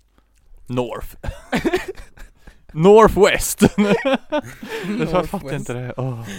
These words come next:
Speaker 2: Nej, men då, så här, alltså, ett exempel som, som jag, ja, här, som jag, ja, jag spydde i munnen när jag hörde det här namnet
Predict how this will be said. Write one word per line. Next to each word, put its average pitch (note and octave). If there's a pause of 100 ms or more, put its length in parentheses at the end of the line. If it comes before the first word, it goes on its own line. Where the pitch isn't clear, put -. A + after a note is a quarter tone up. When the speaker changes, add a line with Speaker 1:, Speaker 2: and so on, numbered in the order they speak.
(300)
Speaker 2:
Nej, C#3
men D#3
då, D3
så D#3+
här, B2+
alltså, C3 (1300)
ett - (140)
exempel A#2+
som, A2 (580)
som A#2+
jag, A2+
ja, A2
här, A#2
som A#2+
jag, A2+ (840)
ja, A#2+
jag B2
spydde C3
i C#3
munnen C3
när A2+
jag A#2
hörde A#2+
det B2
här A#2
namnet A2+